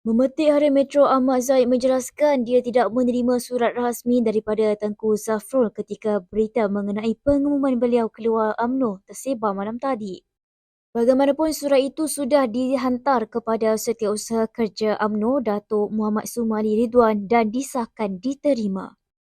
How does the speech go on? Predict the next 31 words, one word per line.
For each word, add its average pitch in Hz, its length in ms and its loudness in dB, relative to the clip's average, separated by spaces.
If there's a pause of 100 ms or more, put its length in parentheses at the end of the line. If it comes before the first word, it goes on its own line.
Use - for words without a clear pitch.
(300)
Bercakap 277 640 0
kepada 277 400 6
media 269 400 2
selepas 254 500 0
perasmian 240 600 0
program 226 400 0
Pekebun 226 480 -2
Kecil 240 320 0
Makmur 226 560 0
dan 233 240 -2
sambutan 214 560 -4
pegawai 208 720 0
peringkat 208 480 -6
Rista 214 480 -2
Negeri 208 320 -4
Sarawak 247 560 -2
dua 240 180 -4
ribu 220 320 -4
dua 214 240 -6
puluh 254 240 2
lima, 226 160 2 (400)
beliau 196 240 -2
berharap 208 320 -2
kerajaan 202 480 -4
perpaduan 214 560 2 (320)
memberi 208 400 -2
satu 302 320 -2
lagi 269 240 -2
jawatan 262 480 2
menteri 233 400 -2
kepada 220 480 -4